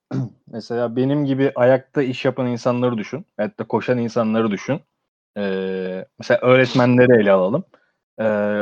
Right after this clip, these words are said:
onların ayaklarında inanılmaz laktik asit birikiyor. Mesela ben kendi validemden biliyorum. Ee, annem nöbetçi olduğu günlerde yani ayağını yık-, kimseye yıkatmıyordu ama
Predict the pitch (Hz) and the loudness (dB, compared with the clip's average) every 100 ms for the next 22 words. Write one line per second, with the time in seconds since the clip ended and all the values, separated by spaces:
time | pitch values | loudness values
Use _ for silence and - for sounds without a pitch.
0 | - - 127 135 147 170 127 131 135 131 | -4 2 4 6 4 4 4 4 4 4
1 | 147 160 139 131 131 135 143 147 123 123 | 2 2 0 0 2 4 4 4 4 2
2 | - - 120 - 120 101 95 - 90 - | 2 -8 -8 -8 -8 -8 -8 -8 -10 -10
3 | _ _ _ 120 117 120 135 135 143 139 | _ _ _ -10 0 2 2 2 2 2
4 | 135 131 131 135 135 139 135 113 104 113 | 4 6 6 4 4 4 4 2 0 0
5 | 196 - _ _ - 110 110 110 107 104 | -4 -8 _ _ -8 -4 -2 -2 -2 -4
6 | _ _ - 135 135 156 135 127 131 131 | _ _ -2 0 2 2 4 6 4 2
7 | 160 123 123 120 120 135 131 117 107 104 | 0 2 2 2 2 2 4 2 2 0
8 | 95 143 220 - _ _ _ - 110 - | 0 0 -2 -4 _ _ _ -2 -2 0
9 | 117 127 127 127 127 _ 139 127 139 127 | 2 4 4 2 -4 _ -4 0 0 4
10 | 147 147 120 104 151 233 - 143 147 180 | 2 2 0 0 0 -2 0 0 2 2